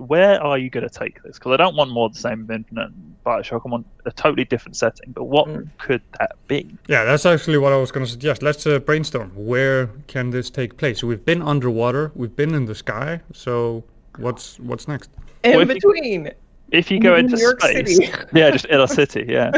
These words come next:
Speaker 2: <laughs>
Speaker 1: Um, if you go into space, you got, you, you make Prey. And
Speaker 2: Yeah.
Speaker 1: I already have Prey. <laughs>
Speaker 3: Yeah.
Speaker 2: Yeah.
Speaker 1: I haven't played that yet. I've been told I should.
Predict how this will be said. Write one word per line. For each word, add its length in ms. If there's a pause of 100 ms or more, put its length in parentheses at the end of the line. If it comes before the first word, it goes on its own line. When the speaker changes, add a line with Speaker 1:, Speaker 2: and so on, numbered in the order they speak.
(180)
Speaker 2:
<laughs> 240
Speaker 1:
Um, 500 (120)
if 240
you 60
go 180
into 200
space, 360
you 80
got, 220
you, 100 (160)
you 140
make 180
Prey. 360 (580)
And 100
Speaker 2:
Yeah. 160 (100)
Speaker 1:
I 60
already 220
have 240
Prey. 540
<laughs> 40 (120)
Speaker 3:
Yeah. 160
Speaker 2:
Yeah. 320
Speaker 1:
I 40
haven't 140
played 240
that 120
yet. 160
I've 80
been 120
told 260
I 80
should. 320